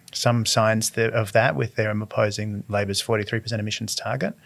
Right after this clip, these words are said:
but some signs that the, uh, especially the Liberal National Party in Queensland is starting to bite its lip,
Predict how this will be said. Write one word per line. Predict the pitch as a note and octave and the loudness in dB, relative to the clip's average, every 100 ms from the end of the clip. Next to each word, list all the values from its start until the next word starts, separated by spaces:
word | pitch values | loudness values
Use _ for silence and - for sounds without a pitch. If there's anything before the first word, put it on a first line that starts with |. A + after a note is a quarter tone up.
| - - - - _ | -20 -18 -20 -20 _
but | A#2 A#2 | 2 4
some | - D#3 D3+ | 6 6 6
signs | C#3+ B2+ A#2+ A2+ A2+ - | 4 4 4 4 0 2
that | G#2+ G#2 - | 2 2 -2
the, | - A#2 G#2+ G#2 G2+ | -6 -4 -4 -4 -6
uh, | G2+ G2 G2 | -4 -4 -4
especially | - A2+ A#2+ | -4 -4 -2
the | |
Liberal | G#2+ A2+ G#2+ | -2 -2 -2
National | G#2 - A2+ | -4 -4 -2
Party | A2+ G#2+ G#2 | 2 2 2
in | G#2 G#2 | -4 -6
Queensland | - A2+ A2 G#2+ | -4 -2 -2 -2
is | G#2+ | -2
starting | - A#2 A2 | 2 4 4
to | |
bite | G2+ G2+ G#2 G#2+ | 2 2 2 0
its | - | -2
lip, | A2 D3+ | 0 -2